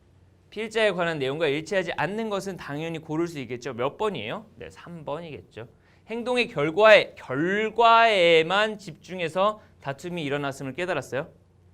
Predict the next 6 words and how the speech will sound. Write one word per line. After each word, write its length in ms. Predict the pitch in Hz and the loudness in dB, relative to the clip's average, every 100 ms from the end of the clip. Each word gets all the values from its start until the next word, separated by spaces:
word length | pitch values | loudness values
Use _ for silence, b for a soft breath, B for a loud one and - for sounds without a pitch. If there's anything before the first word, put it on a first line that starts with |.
| _ _ _ _ _ _ | _ _ _ _ _ _
그게 300 | - 160 190 | -10 -2 2
아니라 280 | 156 131 127 | 2 2 -2
어디예요? 520 | 107 123 123 139 180 | -2 -4 -4 -4 -6
그렇죠. 220 | - 160 | -10 -8
나의 440 | 123 98 135 165 - | -4 0 2 0 -2
의도와 840 | 160 180 208 185 180 170 196 208 | -4 -2 -4 -2 2 6 6 4